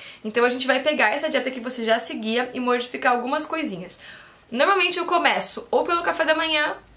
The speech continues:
ou pelo lanche, ou por uma refeição que o paciente tem mais dificuldade, porque daí eu facilito mais a vida dele. Modificou ali um pouquinho,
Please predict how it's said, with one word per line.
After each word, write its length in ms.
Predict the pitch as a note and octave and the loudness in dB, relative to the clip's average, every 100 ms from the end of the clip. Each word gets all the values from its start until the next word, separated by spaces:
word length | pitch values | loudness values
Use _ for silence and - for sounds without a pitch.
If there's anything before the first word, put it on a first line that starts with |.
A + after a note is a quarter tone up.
| - | 0
ou 180 | C4+ C#4+ | 4 4
pelo 220 | D4+ D#4+ | 4 0
lanche, 440 | C#4+ B3 - - - - - | 2 0 0 -4 -6 -18 2
ou 300 | C4 D4 D4+ | 4 4 2
por 140 | D#4+ | -2
uma 120 | D#4 D4+ | 2 4
refeição 420 | D4+ D4+ D4+ C#4+ | 4 2 2 0
que 80 | D4+ | 2
o 40 | |
paciente 500 | C#4+ C#4+ C#4 C#4 C#4 | 2 2 -4 -6 -4
tem 140 | D4 | 0
mais 180 | C#4 C4+ | 2 0
dificuldade, 640 | - - D#4+ C#4 G#3 - - | -2 -8 -2 2 2 0 -6
porque 220 | A3 A#3+ | -2 2
daí 300 | A3 A3 A3 | 2 2 2
eu 160 | A#3 | 2
facilito 440 | A#3+ B3+ B3 A#3+ A#3+ | 2 0 0 -4 0
mais 160 | A#3 | 0
a 80 | A#3 | 0
vida 200 | A3+ C4 | 0 -2
dele. 180 | - - - | -4 -10 -4
Modificou 480 | A3+ A#3+ C4+ D#4 D#4+ | 2 2 0 0 2
ali 200 | F4 D#4+ | 2 2
um 100 | D#4+ | 0
pouquinho, 520 | F4 F4 D#4+ D4 D#4 | -2 -2 -6 -6 -10